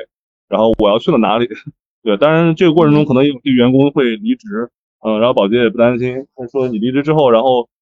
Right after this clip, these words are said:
Speaker 1: 当有一天你想回来的时候，你能，你还能回来。呃，所以其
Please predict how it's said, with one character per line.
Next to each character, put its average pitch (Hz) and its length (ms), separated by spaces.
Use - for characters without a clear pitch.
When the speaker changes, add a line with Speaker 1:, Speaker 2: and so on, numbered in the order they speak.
Speaker 1:
当 143 140
有 120 80
一 110 40
天 135 140
你 143 60
想 123 140
回 113 160
来 127 60
的 127 40
时 127 60
候， 123 60
你 110 100
能， 131 140
你 117 80
还 120 100
能 139 80
回 120 120
来。 123 60
呃， 101 280
所 143 100
以 135 80
其 - 80